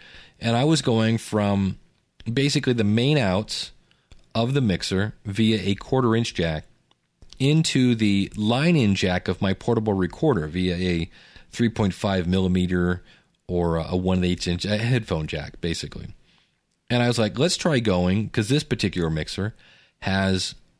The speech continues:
an X L R. Now, that's the kind of big round microphone jacks with the three holes in them.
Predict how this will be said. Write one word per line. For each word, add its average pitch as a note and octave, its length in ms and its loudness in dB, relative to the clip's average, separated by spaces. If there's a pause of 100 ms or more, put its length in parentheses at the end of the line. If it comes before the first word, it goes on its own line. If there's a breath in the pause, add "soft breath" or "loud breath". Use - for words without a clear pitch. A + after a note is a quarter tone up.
(120)
an F#2 360 0 (100)
X - 200 -4
L A2 200 0
R. E2 260 0
Now, E2+ 160 -4
that's G2 240 -2
the F2 320 0 (440 loud breath)
kind G#2 200 -2
of F2 160 -2
big G#2+ 200 0
round F#2+ 640 0 (100)
microphone F#2 680 0
jacks F2 380 -2
with E2+ 120 -10
the E2+ 80 -6
three F#2 240 -4
holes F#2 320 -2
in F#2+ 140 0
them. G2+ 200 -2